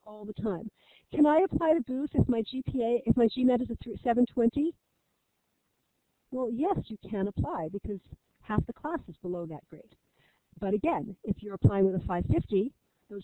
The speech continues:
odds are gonna be a lot lower. The, here's the highs and lows. Um, this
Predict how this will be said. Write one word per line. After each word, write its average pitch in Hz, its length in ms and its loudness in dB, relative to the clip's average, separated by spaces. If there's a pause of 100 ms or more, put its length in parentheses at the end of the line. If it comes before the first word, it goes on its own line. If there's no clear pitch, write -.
(120)
odds 185 280 -6
are 180 60 -10
gonna 185 160 0
be 165 340 -2 (680)
a 196 60 -8
lot 156 260 -8
lower. 202 340 -8 (600)
The, 196 400 0
here's 269 340 -10
the 269 80 -6
highs 226 420 -2
and 214 140 4
lows. 185 320 -6 (540)
Um, 190 340 0
this 233 100 0